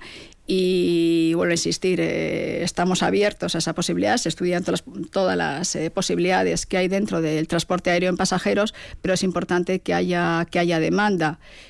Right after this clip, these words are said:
Y bueno, en este momento tampoco hay nada planificado en esa línea,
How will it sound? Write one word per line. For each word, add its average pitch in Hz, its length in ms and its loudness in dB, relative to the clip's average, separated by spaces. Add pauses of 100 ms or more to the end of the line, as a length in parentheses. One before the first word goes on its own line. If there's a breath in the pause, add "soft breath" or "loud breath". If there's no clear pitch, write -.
(140 loud breath)
Y 170 280 0
bueno, 185 260 0
en 165 120 2
este 165 160 0
momento 180 320 2
tampoco 165 420 -2
hay 165 120 2
nada 160 260 2
planificado 165 720 0
en 175 100 2
esa 175 460 2
línea, 185 420 2